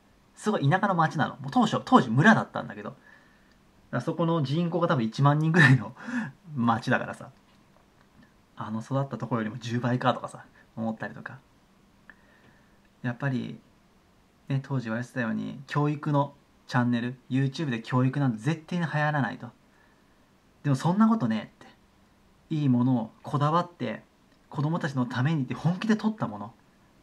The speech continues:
続けてったら、絶対に広がっていくって。で、俺は、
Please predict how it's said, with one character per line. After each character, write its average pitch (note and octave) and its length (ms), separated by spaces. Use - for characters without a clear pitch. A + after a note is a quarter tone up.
続 A#2 240
け C3+ 120
て D#3 100
っ D3+ 60
た - 160
ら、 G2 200
絶 A2+ 280
対 C3+ 180
に C3+ 60
広 C#3 260
が D3+ 80
っ D3+ 40
て - 140
い E3 80
く - 120
っ - 20
て。 - 220
で、 D3 120
俺 D3+ 160
は、 G3+ 320